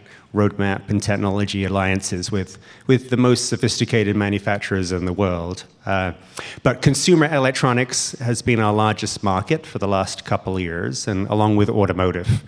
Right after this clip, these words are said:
That's our, those are our big markets. Um, we work with consumer electronics companies on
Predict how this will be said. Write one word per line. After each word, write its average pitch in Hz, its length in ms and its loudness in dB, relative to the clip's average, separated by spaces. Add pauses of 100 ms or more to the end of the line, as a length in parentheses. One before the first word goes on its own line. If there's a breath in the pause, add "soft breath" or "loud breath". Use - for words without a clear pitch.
(320 loud breath)
That's 101 260 -6
our, 87 380 -4
those 101 160 -2
are 92 100 -2
our 87 80 -2
big 92 280 -2
markets. 87 600 -6 (380 loud breath)
Um, 107 220 2 (720)
we 123 160 4
work 123 340 4
with 117 160 -2
consumer 123 420 4
electronics 117 640 0
companies 104 540 0
on 92 320 0